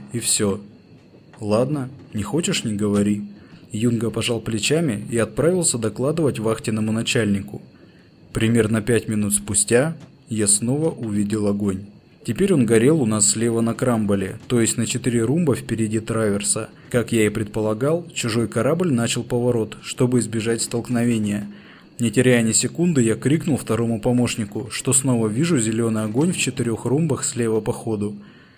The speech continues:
«Господи», подумалось мне, «если мы разойдёмся, то едва-едва». Казалось, их зелёный фонарь горит меньше, чем в сотне ярдов от нашего борта. Нам ещё повезло, что ветра почти не было, и шли мы самым тихим ходом.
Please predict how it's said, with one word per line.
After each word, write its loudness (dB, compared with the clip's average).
«Господи», -2
подумалось 0
мне, -2
«если 0
мы 0
разойдёмся, 0
то 0
едва-едва». 0
Казалось, 4
их 0
зелёный 2
фонарь 0
горит 2
меньше, 2
чем 0
в -4
сотне 2
ярдов 0
от -8
нашего -2
борта. -2
Нам 2
ещё 2
повезло, 2
что -4
ветра 0
почти 0
не 4
было, -2
и -4
шли 2
мы 2
самым 2
тихим -4
ходом. -2